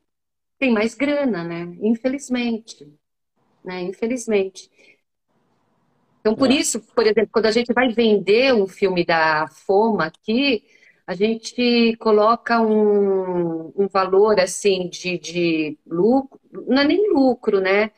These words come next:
Speaker 1: Muito pequeno, mas muito pequeno mesmo,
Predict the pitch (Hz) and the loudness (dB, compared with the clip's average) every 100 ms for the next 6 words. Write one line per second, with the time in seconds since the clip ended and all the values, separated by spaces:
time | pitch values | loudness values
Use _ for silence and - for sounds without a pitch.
0 | _ _ 247 254 262 269 311 262 - 208 | _ _ 0 4 4 4 4 2 -2 -10
1 | 208 - 196 170 196 220 208 226 233 285 | -10 -2 0 2 2 0 0 2 4 4
2 | 339 320 - 226 - 220 214 214 190 190 | 2 0 -6 -8 -4 0 2 2 0 2
3 | 202 233 233 240 247 | 4 2 -2 -2 -4